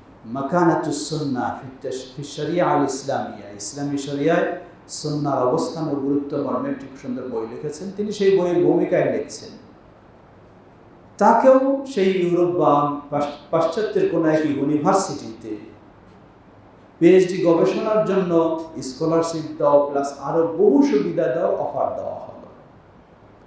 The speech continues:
তিনি বুঝলেন যে এটা তো বিরাট একটা সুযোগ, কেন নিব না? নিলেন, গেলেন।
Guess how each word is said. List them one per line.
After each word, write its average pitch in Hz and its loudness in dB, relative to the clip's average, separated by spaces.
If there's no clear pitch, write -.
তিনি 277 2
বুঝলেন 233 6
যে 196 6
এটা 196 0
তো 165 -4
বিরাট 170 0
একটা 170 -2
সুযোগ, 151 -2
কেন 151 0
নিব 127 2
না? 98 -6
নিলেন, 180 4
গেলেন। 170 4